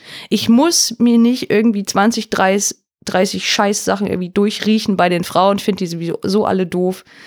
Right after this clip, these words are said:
Und das ging ganz schnell bei den Männern irgendwie zwei, zwei Produkte getestet und gleich irgendwie gesagt, „Okay, das Ding nehme ich mit, find ich gut.“ Und, ähm, wurde dafür auch schon, ähm,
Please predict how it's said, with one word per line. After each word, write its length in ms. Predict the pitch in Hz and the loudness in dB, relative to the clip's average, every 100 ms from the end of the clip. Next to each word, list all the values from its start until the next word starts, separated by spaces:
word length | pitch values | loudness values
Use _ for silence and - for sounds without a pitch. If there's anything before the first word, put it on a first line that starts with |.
| - - - | -20 -20 -10
Und 120 | - | -2
das 140 | 185 - | 0 0
ging 280 | 180 185 190 | 0 0 2
ganz 280 | 185 208 | 0 0
schnell 260 | - 190 185 | 0 2 2
bei 100 | 170 | 2
den 200 | 170 165 | 0 0
Männern 280 | 170 175 170 | 0 0 0
irgendwie 320 | 165 170 175 | -2 -2 -4
zwei, 460 | - - 175 170 - | -4 0 0 0 -2
zwei 200 | - 190 | 0 0
Produkte 400 | - 185 196 170 | 0 -4 -2 -4
getestet 640 | 170 185 180 - 180 175 _ | -4 0 0 0 -4 -4 _
und 100 | 170 | -8
gleich 280 | 170 165 175 - - | -4 -4 -6 -12 -8
irgendwie 320 | - 170 160 | -6 -6 -6
gesagt, 340 | 170 151 165 | -6 -6 -6
„Okay, 300 | - - 151 | -6 -4 -4
das 180 | - 170 | -4 -6
Ding 140 | - 165 | -4 -6
nehme 160 | 156 | -6
ich 60 | 156 | -2
mit, 260 | 180 185 _ | -2 -2 _
find 180 | - 185 | -6 -6
ich 60 | |
gut.“ 260 | - 196 196 - - - - - - _ _ _ _ _ - - | 0 -2 -2 -12 -18 -18 -18 -20 -20 _ _ _ _ _ -8 0
Und, 320 | 180 165 156 | 2 2 2
ähm, 380 | 151 156 156 156 | 2 2 0 2
wurde 220 | 214 302 | 2 2
dafür 320 | 214 214 220 | 0 0 0
auch 100 | 190 | 0
schon, 300 | 190 185 175 | 0 0 0
ähm, 340 | - 165 165 | 0 -2 -2